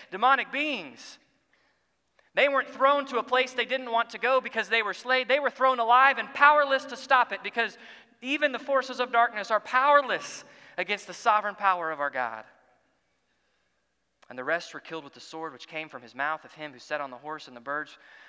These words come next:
were filled with their flesh." Because he is King and King of Lord of Lords, there is a decisive end to wickedness. Because he is King of King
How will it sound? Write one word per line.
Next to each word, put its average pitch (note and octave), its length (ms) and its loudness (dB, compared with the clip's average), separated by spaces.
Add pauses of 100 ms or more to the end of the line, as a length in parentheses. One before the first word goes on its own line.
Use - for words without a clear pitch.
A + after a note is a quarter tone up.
(160)
were A2 60 -20
filled D#3 340 -12
with B2+ 100 -20
their C3+ 360 -10
flesh." C#3+ 360 -2
Because - 280 -6
he A3 120 -6
is F3+ 80 -6
King B3 240 -6
and G#3 100 -4
King A#3+ 220 -4
of F#3 80 -6
Lord G#3+ 220 0
of F3 80 -10
Lords, G#3+ 260 -2
there A3 200 0
is G3+ 100 -4
a G3+ 80 -4
decisive A3 760 0 (300)
end A#3+ 300 -2 (100)
to A3+ 120 -8
wickedness. F#3 600 -2
Because F3 260 -4
he A#3 140 -6
is F#3+ 100 -6
King B3 240 -6
of G#3+ 140 -8
King B3 360 -8